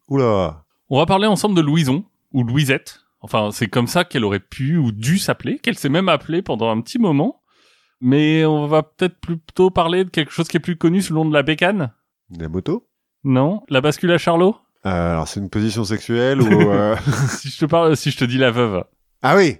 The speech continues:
Speaker 1: la guillotine.
Speaker 2: Si je te parle de décollation.
Speaker 1: Ça doit être de la décapitation. <laughs>
Speaker 2: C'est, c'est ça, si je te propose de passer la tête à la fenêtre, euh, ou de tester le rasoir national.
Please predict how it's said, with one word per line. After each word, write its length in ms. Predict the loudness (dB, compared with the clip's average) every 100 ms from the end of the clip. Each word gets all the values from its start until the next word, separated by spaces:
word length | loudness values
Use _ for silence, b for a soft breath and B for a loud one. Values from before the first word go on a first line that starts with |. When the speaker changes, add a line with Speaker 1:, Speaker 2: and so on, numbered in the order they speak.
| _ _ _
Speaker 1:
la 280 | -10 -6 -4
guillotine. 520 | -2 -2 0 -2 -2 -6
Speaker 2:
Si 160 | -6
je 60 | -4
te 80 | 0
parle 160 | 0
de 80 | 0
décollation. 640 | 0 0 2 2 0 -4 -4 _ _ _ _ _
Speaker 1:
Ça 160 | -16 -8
doit 100 | -8
être 80 |
de 120 | -6 -6
la 100 | -6
décapitation. 680 | -8 -10 -10 -8 -6 -4
<laughs> 0 |
Speaker 2:
C'est, 480 | -4 -4 -8 -8 -8
c'est 220 | -6 -6
ça, 240 | 0 0 0
si 160 | -4
je 100 | -4
te 80 | 0
propose 400 | 0 -2 -2 0
de 100 | 0
passer 280 | 0 -2 2
la 180 | 0 2
tête 220 | 0 0
à 60 |
la 120 | 2 0
fenêtre, 400 | 0 -2 -2 -6
euh, 220 | -4 -6 -6
ou 220 | -2 0
de 160 | 0 0
tester 320 | -2 -2 -2
le 60 |
rasoir 340 | 2 2 2 0
national. 500 | 0 -2 0 0